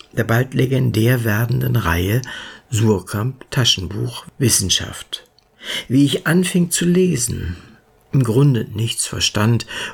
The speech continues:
und dennoch nicht aufhören konnte mit der Lektüre. Dieser souveräne Überblick,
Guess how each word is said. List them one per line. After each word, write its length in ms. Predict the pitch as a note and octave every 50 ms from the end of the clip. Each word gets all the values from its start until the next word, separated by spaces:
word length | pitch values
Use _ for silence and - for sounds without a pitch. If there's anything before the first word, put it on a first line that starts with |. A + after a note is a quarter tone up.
| -
und 220 | - F#3+ F3+ F3+ C#3+
dennoch 280 | C#3 C#3 D3+ D3 -
nicht 240 | E3 D#3+ C#3+ - -
aufhören 640 | - - C3 C#3+ C#3 D3 - D3 B2+ A2 G2 F#2+ F#2
konnte 360 | - - G#2 G2+ F#2+ - G2
mit 180 | G2 G#2+ - -
der 80 | B2+
Lektüre. 800 | C3 C3+ C#3 - - - - D3+ C3 A#2 - - - - - - _ _ _ - - - - - _ _ _ _ _ _ _ _ _ _ _ _ _ _ -
Dieser 240 | C3 A2+ A#2+ B2 A2+
souveräne 840 | A2 - - D3+ C#3+ C3 C3+ B2+ B2+ C#3 C#3 C3+ C#3 D3 D3 - - -
Überblick, 760 | - D#3+ D#3+ E3 F3 D#3+ B2+ - - - - - - - -